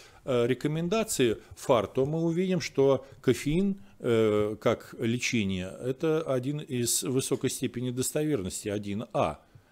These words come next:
Э, один из вариантов замены кофеина – это теофилин. Теофилин. Начальная доза составляет в среднем, э, где-то четыреста ми-, миллиграмм в сутки. Э,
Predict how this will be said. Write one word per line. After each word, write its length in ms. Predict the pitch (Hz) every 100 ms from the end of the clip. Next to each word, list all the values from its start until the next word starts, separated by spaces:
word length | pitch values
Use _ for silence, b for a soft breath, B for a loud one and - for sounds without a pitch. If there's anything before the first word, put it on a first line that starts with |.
| b b b b b -
Э, 540 | 110 107 101 101 - - -
один 320 | 127 156 160
из 120 | 123
вариантов 580 | 156 160 160 151 156 -
замены 680 | 147 143 156 196 190 139 113
кофеина – 500 | 127 - 123 104 98
это 300 | 170 175 190
теофилин. 800 | 185 185 180 180 143 107 95 85 - _
Теофилин. 580 | 135 123 - 117 101 87 B B -
Начальная 580 | 123 - 139 120 120 120
доза 280 | 175 131
составляет 560 | - 113 - 127 143 143
в 60 | -
среднем, 440 | 127 127 131 113 B B B
э, 300 | 120 110 107
где-то 320 | 107 127 123
четыреста 600 | - - - 135 120 - 110
ми-, 260 | 110 117 120
миллиграмм 600 | 117 117 117 117 110 B B
в 60 | -
сутки. 480 | - 117 - - - B B B B B _
Э, 300 | 127 110 110